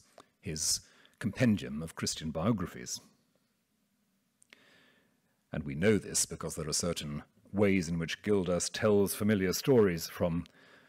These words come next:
early Christian history with details that can only come from Jerome, and sometimes with confusions that can only come from Jerome.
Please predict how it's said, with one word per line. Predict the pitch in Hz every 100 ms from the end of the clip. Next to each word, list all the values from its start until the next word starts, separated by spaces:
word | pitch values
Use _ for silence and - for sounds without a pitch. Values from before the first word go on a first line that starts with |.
| _ -
early | 95 82
Christian | - 92 - 85 82 80 _ _ _ _ _ _
history | - - - 80 82 - _ _ _ _ _ -
with | 110 92 87
details | 104 - 85 82
that | 85
can | -
only | 82 80 78
come | - 76
from | 80
Jerome, | 78 101 76 67
and | 78
sometimes | - 117 90 82 80
with | 80
confusions | - 95 - 113 90 - -
that | - -
can | 87
only | 92
come | 82 - 95
from | - 78
Jerome. | - - 110